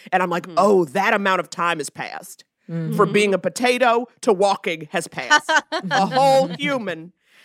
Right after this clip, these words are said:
Speaker 1: has learned to move through the world, literally. <laughs> And I'm like,
Speaker 2: Mm-hmm.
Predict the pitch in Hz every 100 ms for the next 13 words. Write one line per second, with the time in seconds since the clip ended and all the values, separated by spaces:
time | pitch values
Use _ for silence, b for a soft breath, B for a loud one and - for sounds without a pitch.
0 | b 254 196 156 185 214 208 208 202 190
1 | 185 170 - 180 170 156 143 127 147 127
2 | 117 147 - - 359 349 349 - 294 254
3 | 226 175 214